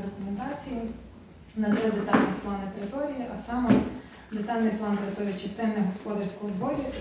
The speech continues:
двору, е, ферма, урочис-, е, урочище Бродівської територіальної громади Золочівського району Львівської області для деталізації планувальної структури території тваринницької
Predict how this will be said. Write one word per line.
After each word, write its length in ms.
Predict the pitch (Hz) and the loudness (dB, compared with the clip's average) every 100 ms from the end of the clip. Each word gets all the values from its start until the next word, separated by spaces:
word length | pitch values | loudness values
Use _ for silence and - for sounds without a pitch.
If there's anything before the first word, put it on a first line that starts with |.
| 202 | 0
двору, 360 | 202 247 262 247 | 4 4 4 0
е, 40 | - - 220 208 - | -2 -6 -4 -4 -2
ферма, 400 | 220 220 220 240 247 - 214 | 0 4 4 2 -2 -4 0
урочис-, 640 | 220 208 - - - 233 | 2 2 -4 -6 -8 -6
е, 40 | 226 | -2
урочище 520 | 233 226 214 - - 202 | 4 4 4 -2 -4 -2
Бродівської 580 | 190 202 190 - 202 | 0 0 0 -4 -4
територіальної 540 | 185 185 180 196 196 185 185 | -2 0 2 2 2 2 2
громади 340 | 214 277 247 | 2 2 0
Золочівського 640 | 226 214 226 226 - 220 214 | 2 0 0 -2 0 0 2
району 480 | 208 214 214 214 208 - - - - - | 4 4 2 0 -4 -6 -12 -10 -10 -4
Львівської 460 | 208 233 - 226 220 220 208 | 0 0 0 2 2 2 2
області 400 | 208 202 - 202 - - - - - | 2 0 -2 -4 -4 -6 -6 -6 -2
для 200 | 214 214 | 0 2
деталізації 920 | 214 214 208 208 208 196 254 240 220 | 2 4 4 6 4 6 4 2 0
планувальної 540 | 202 190 185 202 202 | 0 0 0 2 2
структури 480 | 165 - 202 240 254 269 | 0 -4 -6 -2 -2 0
території 460 | 208 185 208 220 208 | 0 0 2 2 2
тваринницької 600 | 190 190 208 208 208 214 | 0 2 4 4 2 0